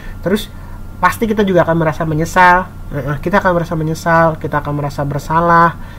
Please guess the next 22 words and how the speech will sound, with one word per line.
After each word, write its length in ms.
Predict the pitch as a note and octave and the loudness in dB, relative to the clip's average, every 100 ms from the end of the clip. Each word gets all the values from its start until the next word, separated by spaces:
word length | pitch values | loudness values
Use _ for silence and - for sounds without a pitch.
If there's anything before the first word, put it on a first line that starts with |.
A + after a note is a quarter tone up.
| - | -10
kita 280 | C3+ D3 C#3+ | -6 -4 -2
akan 80 | C#3+ | 0
merasakan, 480 | C#3 C#3 C#3 - D3 D3 - - | 0 -2 -4 -2 -2 -2 -8 -10
apa 200 | D3+ D#3+ | -6 -4
ya, 280 | D3 B2+ A#2+ - | 0 -2 -4 -8
eh, 540 | C#3 C#3 C3 C3 C3 B2+ C3+ | -6 -2 0 0 0 -2 -2
depresi 480 | D3 D3 D3 - C#3 | -2 -2 -2 -2 -4
berat 280 | C3+ C#3+ C3+ | 0 -2 -2
gitu, 120 | B2 - | -6 -4
karena 280 | C#3+ F3 - | -2 -2 -4
kita 440 | - D3 - F3 - - - | -8 -8 -2 -2 -4 -10 -8
melakukan 440 | D#3+ C#3+ E3 D#3+ | -6 -4 -4 -6
sesuatu 400 | D3+ D3 C#3 F3+ | -6 -8 -6 -4
yang 160 | F3 E3+ | -2 -2
tidak 240 | E3 D3+ D#3 | -2 -6 -6
sesuai 360 | - E3 E3 | -4 -2 -2
dengan 200 | D3+ D3 C#3 | -2 -4 -4
hati 160 | D3+ | -4
nurani 360 | C#3+ C3 C3+ C3+ | -4 -4 -6 -8
kita. 300 | - - C3+ - - - - - - - - - | -10 -12 -12 -12 -14 -14 -16 -16 -16 -14 -8 0
Ini 80 | G3 | 0
bukan 480 | F#3 F3 D#3+ D3+ | 2 2 2 0